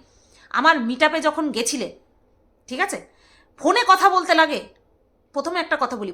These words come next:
ফোনে কথা বলতে লাগে, কারোর বিরুদ্ধে ষড়যন্ত্র করতে গেলে ফোনে কথা বলতে হয়, তার বাড়িতে যেতে হয়। ভাবো না,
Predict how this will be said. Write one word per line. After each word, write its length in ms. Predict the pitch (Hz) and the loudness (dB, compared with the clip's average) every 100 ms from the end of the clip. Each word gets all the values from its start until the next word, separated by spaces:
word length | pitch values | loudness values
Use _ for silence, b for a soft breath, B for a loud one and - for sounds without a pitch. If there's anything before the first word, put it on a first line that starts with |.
| - | -6
ফোনে 240 | 277 370 | -2 0
কথা 200 | 330 330 | 2 2
বলতে 260 | 330 311 302 | 0 0 2
লাগে, 320 | 302 294 196 - b b b | 2 0 -8 -14 b b b
কারোর 460 | - 247 320 359 381 | 4 6 6 6 4
বিরুদ্ধে 560 | 262 277 269 269 339 339 | 2 -4 -4 -2 -2 -2
ষড়যন্ত্র 640 | - 247 285 311 302 311 | 0 0 2 -2 -2 -4
করতে 320 | 277 269 302 | -4 -2 -2
গেলে 380 | 311 269 254 - b b b b - | 2 2 0 -6 b b b b -16
ফোনে 320 | - 262 466 | -4 0 2
কথা 240 | 381 330 320 | 2 4 2
বলতে 280 | 330 311 | 2 2
হয়, 320 | 254 294 302 - - _ _ _ _ _ _ _ _ - | 4 6 4 0 -12 _ _ _ _ _ _ _ _ 2
তার 200 | 277 330 | 4 6
বাড়িতে 380 | 202 214 302 302 | 4 0 -2 -2
যেতে 260 | 262 330 | 0 2
হয়। 320 | 277 339 294 - - _ _ _ _ _ - | 6 6 6 0 -18 _ _ _ _ _ -4
ভাবো 240 | 208 302 349 | 2 4 4
না, 280 | 196 - | 0 -6